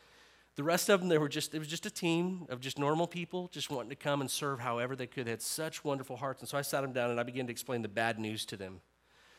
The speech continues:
And this girl comes up and interrupts me and bursts out in tears. "Ever since I signed up for this trip, I've been asking God to turn it into a sports camp."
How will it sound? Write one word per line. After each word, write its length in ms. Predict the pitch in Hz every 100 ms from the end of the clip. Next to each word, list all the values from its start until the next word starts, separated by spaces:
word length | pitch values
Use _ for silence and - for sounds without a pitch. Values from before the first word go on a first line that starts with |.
| - - - - - _ _ -
And 160 | 127 143
this 140 | 151
girl 200 | 170 180
comes 260 | - 170 147
up 140 | 127
and 120 | 113 -
interrupts 600 | 151 156 135 123 - -
me 180 | 120 104
and 140 | 101
bursts 320 | 104 127 - 135
out 200 | 120 110
in 60 |
tears. 460 | 110 120 104 98 - - _
"Ever 240 | 113 123 135
since 300 | - 131 123
I 80 |
signed 320 | 107 - 113 107
up 100 | -
for 100 | 98
this 200 | 92 -
trip, 340 | - 95 - - - _ _ _ _ _ _ _ -
I've 140 | 104
been 120 | 104
asking 340 | 101 98 104 95
God 240 | 104 98
to 60 | 95
turn 240 | - 113
it 80 | 98
into 180 | - 87
a 40 |
sports 360 | - 101 90 -
camp." 180 | -